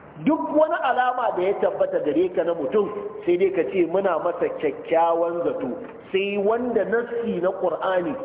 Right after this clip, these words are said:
ko na sunna ya tabbatar da yan aljanna ne. Manzo Allah ce, "Annabiyyu fil janna, wa Abubakar fil janna, wa Umar fil janna, wa Uthman fil janna, wa Ali fil janna." Kaga wannan nassi ne ko? Mu ma sai mu ce me?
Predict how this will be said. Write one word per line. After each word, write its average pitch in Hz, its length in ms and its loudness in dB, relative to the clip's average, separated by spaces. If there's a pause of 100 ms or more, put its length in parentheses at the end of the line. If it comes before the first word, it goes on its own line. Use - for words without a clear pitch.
(280)
ko 208 200 2
na 226 200 4
sunna 269 260 0
ya 190 140 2
tabbatar 202 440 0
da 185 80 0
yan 175 220 0
aljanna 143 400 -2
ne. 120 160 -4 (280)
Manzo 170 260 0
Allah 220 300 0
ce, 196 200 0 (460)
"Annabiyyu 196 640 0
fil 170 220 -2
janna, 170 340 -2 (260)
wa 185 260 0
Abubakar 220 400 0 (160)
fil 175 160 0
janna, 202 400 -2 (140)
wa 175 120 0 (100)
Umar 240 240 0
fil 175 220 -2
janna, 220 380 -2 (140)
wa 190 140 0
Uthman 220 400 0
fil 190 180 -2
janna, 220 340 0 (120)
wa 190 200 2
Ali 240 300 -2
fil 208 180 0
janna." - 160 -2
Kaga 247 220 2
wannan 302 260 0
nassi 254 280 0
ne 202 120 2
ko? 277 160 2 (400)
Mu 202 160 2
ma 254 160 2
sai 285 100 0
mu 285 100 -2
ce 262 200 2
me? 196 160 -2